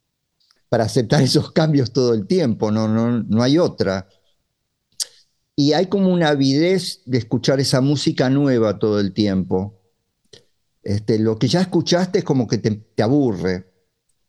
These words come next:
Un, a pesar de eso, uno s-, todo el tiempo vuelve a, a redescubrir músicas viejas que tienen que ver con la actualidad siempre. Eso es lo interesante.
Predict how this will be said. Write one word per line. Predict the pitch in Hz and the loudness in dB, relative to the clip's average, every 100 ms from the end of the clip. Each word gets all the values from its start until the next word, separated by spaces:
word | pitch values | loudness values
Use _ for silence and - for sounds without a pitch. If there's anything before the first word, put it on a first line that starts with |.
| _ _ _ _ _ _ _ _ _ _ - - _ | _ _ _ _ _ _ _ _ _ _ -20 -20 _
Un, | 135 160 170 - | 0 0 -4 -4
a | 120 | -2
pesar | - 131 160 | 0 2 2
de | 156 165 | 2 2
eso, | 175 | 2
uno | 165 147 127 | 2 2 0
s-, | - - - - | -6 -10 -8 0
todo | 147 156 | 2 2
el | 135 | 0
tiempo | 151 151 143 165 165 | 0 0 0 -2 -2
vuelve | 139 127 147 156 143 | 0 0 2 2 0
a, | 131 131 - | 0 -2 -2
a | 110 | -2
redescubrir | 113 143 143 139 - 135 120 135 143 156 _ _ _ _ _ _ _ - | 2 2 2 -2 0 0 2 0 0 -4 _ _ _ _ _ _ _ 0
músicas | 113 135 131 131 127 113 | 2 2 0 0 0 0
viejas | 165 143 120 104 101 - _ _ _ | 2 2 0 -4 -4 -12 _ _ _
que | 110 | -4
tienen | - 123 143 139 | 0 2 2 0
que | 131 | 0
ver | 131 135 | 2 0
con | 139 120 | 0 0
la | |
actualidad | 104 120 107 104 127 156 113 | -2 0 0 2 2 0 -2
siempre. | - 104 92 87 92 92 _ _ - | -4 -2 -2 -4 -6 -6 _ _ -4
Eso | 120 147 | 0 0
es | |
lo | 120 | 0
interesante. | 98 107 98 - 95 87 87 90 | 0 -2 -4 -4 -4 -4 -4 -6